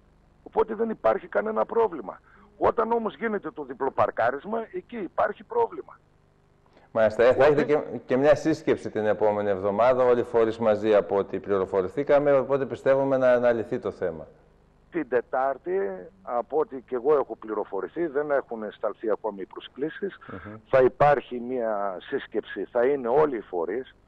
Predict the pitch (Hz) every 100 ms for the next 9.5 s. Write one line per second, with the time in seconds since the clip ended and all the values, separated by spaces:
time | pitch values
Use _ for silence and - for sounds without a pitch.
0 | _ _ _ 113 123 147 110 92 87 90
1 | 110 160 - _ - _ _ _ - 160
2 | 143 143 123 143 - 196 180 175 180 202
3 | 170 - _ 117 117 104 - 110 135 185
4 | 190 120 117 101 113 - 190 180 135 -
5 | 202 - 190 208 - 147 139 - 185 202
6 | 214 202 _ _ _ _ - 165 147 117
7 | 98 104 190 - - 214 220 214 - 240
8 | 233 180 95 - _ _ _ _ _ _
9 | _ _ - 160